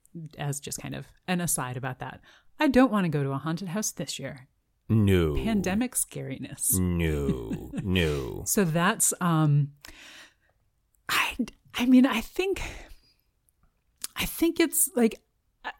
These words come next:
Speaker 1: I was, I've been reading about different ways that people are celebrating Halloween, just because it's, um, a, a thing that I'm curious about, because so many places are not allowing trick-or-treating this year.
Speaker 2: Right. And in, in your various jobs of the year, over the years, you've had a lot to do with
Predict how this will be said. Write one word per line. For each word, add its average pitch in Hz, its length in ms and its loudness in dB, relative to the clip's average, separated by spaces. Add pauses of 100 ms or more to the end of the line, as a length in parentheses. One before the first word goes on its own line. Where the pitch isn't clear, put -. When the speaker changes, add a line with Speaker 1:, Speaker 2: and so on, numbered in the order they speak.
(120)
Speaker 1:
I 233 140 8
was, 208 340 4
I've 214 240 2
been 196 300 6
reading 226 320 6
about 175 260 2
different 180 320 -2
ways 165 140 -2
that 151 100 -6
people 160 240 -4
are 143 140 0
celebrating 185 640 2
Halloween, 190 320 2
just 165 160 -4
because 147 300 -2
it's, - 340 2 (600)
um, 139 420 -2 (400)
a, 143 220 -10 (180)
a 143 80 -12
thing 139 300 -4
that 135 120 -4
I'm 131 160 -4
curious 135 480 -6
about, 139 220 -6
because 156 220 -6
so 143 100 -4
many 131 140 -6
places 143 420 -8
are 127 240 -4 (100)
not 139 300 -4
allowing 139 340 -8
trick-or-treating 190 540 -2
this 247 160 2
year. 320 140 -4 (240)
Speaker 2:
Right. 123 300 6
And 113 140 4
in, 107 280 4
in 127 200 6
your 131 120 8
various 107 280 8
jobs 101 300 6
of 85 80 0
the 78 80 2
year, 76 360 2
over 87 180 2
the 85 80 4
years, 80 260 4
you've 82 220 0
had 85 200 2
a 80 40 0
lot 82 240 2
to - 80 -10
do 82 180 4
with - 320 -4